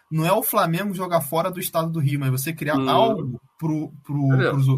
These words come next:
Speaker 1: pro, pro pessoal que mora fora do Rio, um valor mais abaixo de sócio torcedor pro cara. Às vezes o cara, ele não quer nem comprar ingresso, ele só quer ajudar o time.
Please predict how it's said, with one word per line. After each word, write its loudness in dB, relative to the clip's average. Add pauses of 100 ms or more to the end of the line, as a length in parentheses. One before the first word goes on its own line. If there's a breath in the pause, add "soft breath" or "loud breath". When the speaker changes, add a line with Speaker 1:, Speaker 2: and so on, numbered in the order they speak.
Speaker 1:
pro, 0
pro -4
pessoal 0
que -6
mora 2
fora 0
do 0
Rio, 0 (520)
um 0
valor 4
mais 2
abaixo 0
de -10
sócio -6
torcedor -6
pro -18
cara. -2 (320 soft breath)
Às -2
vezes -2
o -6
cara, 2 (300)
ele -2
não 0
quer -2
nem -2
comprar -2
ingresso, -4 (220)
ele -6
só -4
quer -6
ajudar -4
o -2
time. -4